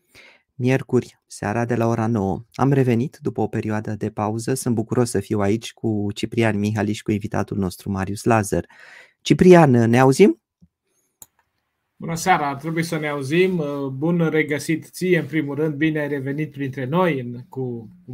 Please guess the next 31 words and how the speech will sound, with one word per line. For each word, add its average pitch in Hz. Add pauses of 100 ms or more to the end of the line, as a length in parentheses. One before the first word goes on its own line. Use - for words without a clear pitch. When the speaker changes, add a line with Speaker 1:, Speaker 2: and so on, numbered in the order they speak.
(160)
Speaker 2:
maximă, 143
în 131
maximă 139
formă 165
și, 151 (360)
evident, 147
bun 151
regăsit 139
tuturor 131
celor 131
care 123
ne 120
urmăresc 120
în 120
fiecare 120
miercuri. - (1700)
Speaker 1:
A, 160
invitatul 196
de 180
seara 156
aceasta 135
este 135
Marius 147
Lazar 131
și 180
vom 156
vorbi 139
despre 156
geopolitica 147
lumii 135
arabe. 117